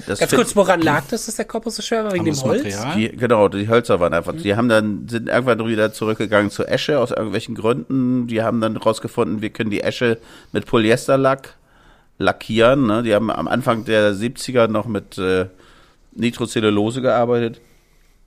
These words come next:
Speaker 1: und sind dann später, ich weiß gar nicht genau wann, muss auch so, meine sechsundsiebziger, die war noch mit Zelluloselack, das weiß ich noch. Oder war die schon
Speaker 2: Mhm.
Speaker 1: mit Polyester?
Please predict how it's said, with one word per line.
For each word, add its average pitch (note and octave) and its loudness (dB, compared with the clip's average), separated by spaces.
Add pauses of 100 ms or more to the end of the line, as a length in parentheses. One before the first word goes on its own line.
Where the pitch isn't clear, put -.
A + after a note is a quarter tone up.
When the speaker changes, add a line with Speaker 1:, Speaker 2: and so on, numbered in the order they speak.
(280)
Speaker 1:
und D#2+ -10
sind F#2+ -2
dann F#2 0
später, F2 2 (380)
ich F#2+ -14
weiß F2+ -2
gar F#2 0
nicht F2 -10
genau F#2 -2
wann, B2 0 (1900)
muss A2 -2
auch A2 2
so, F#2 -2 (1200)
meine G#2 -2
sechsundsiebziger, A#2 -4
die G#2+ -4
war A2 2
noch A#2 -4
mit A2 -8
Zelluloselack, G#2+ -2
das - -14
weiß E2+ -6
ich D#2 -10
noch. E2 -10 (400)
Oder A2 -2
war G#2+ 2
die G#2 -6
schon A#2+ -4
Speaker 2:
Mhm. G#2 -2
Speaker 1:
mit - -10
Polyester? F#2 -4